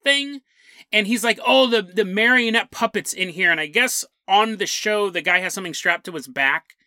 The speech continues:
or he does carry around this thing that the, uh, marionette dude is in. So, <laughs> I know I've lost all my Naruto viewers, or they're already furiously typing stuff on YouTube. You're like, "Jason,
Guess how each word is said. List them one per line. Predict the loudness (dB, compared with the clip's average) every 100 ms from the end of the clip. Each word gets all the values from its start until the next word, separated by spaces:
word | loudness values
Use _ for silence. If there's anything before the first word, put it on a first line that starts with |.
| _ _ -20 -10
or | -2 -2
he | -4 _
does | 2 2
carry | -2 0 2 2
around | 2 0 0
this | -6 -6
thing | -2 -4 -2
that | 0 2 0 -8
the, | -8 -6 -6 -8 -10 -8
uh, | -4 -4 -6 -12 -4
marionette | 2 2 2 2 0 0
dude | -4 -6 -4
is | -8
in. | -10 -14 -14 -20 _ _ _ _ _ _ _ _ _ _ _ _ _ _ _ _ _ _ _
So, | 0 4 4 2
<laughs> |
I | 0 6
know | 4
I've | 6 2
lost | 2 6
all | 6 8
my | 4
Naruto | 2 2 2 0 2 2 0 -4 -10
viewers, | 4 4 6 2 4
or |
they're | 4 4
already | 4 4 2 0
furiously | 2 2 4 2 -2 2
typing | 2 2
stuff | -2 -2
on | -2
YouTube. | -4 -2 0 -2 0
You're | 0
like, | 2 2
"Jason, | 0 0 -6